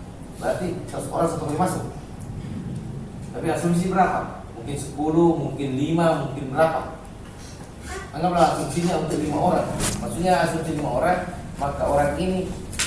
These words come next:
yang setiap saat satu kali masuk, bukan satu-satu. Jadi hitungannya.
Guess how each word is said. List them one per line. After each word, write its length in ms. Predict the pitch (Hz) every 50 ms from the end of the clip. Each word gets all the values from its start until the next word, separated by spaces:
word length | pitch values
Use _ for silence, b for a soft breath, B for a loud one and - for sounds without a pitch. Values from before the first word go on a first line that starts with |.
| - -
yang 240 | 143 170 170 165 165
setiap 480 | - - - - - - - 175 170 - - -
saat 280 | 175 - 156 160 - -
satu 240 | - 185 - - -
kali 160 | 147 143 151
masuk, 320 | 180 170 165 180 - - - - - - - - - - - - - - - - - -
bukan 320 | - - - 160 151 143 139
satu-satu. 480 | - - - - 165 165 160 143 131 127 - - - - - - - - - - - - - - - - - - - - - - - - -
Jadi 160 | 113 - 143
hitungannya. 420 | 143 156 165 156 147 139 139 135